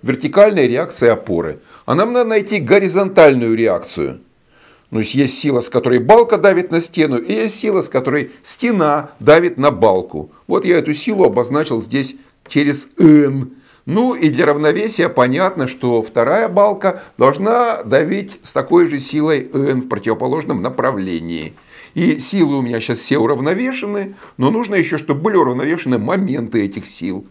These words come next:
Ну, сила F действует на плечо А, её момент равен F A, а сила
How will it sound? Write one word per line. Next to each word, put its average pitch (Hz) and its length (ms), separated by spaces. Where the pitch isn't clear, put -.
Ну, 143 420
сила 156 640
F 165 300
действует 127 540
на 127 60
плечо 135 560
А, 247 280
её 147 180
момент 135 420
равен 117 460
F 139 280
A, 220 360
а 147 120
сила 180 400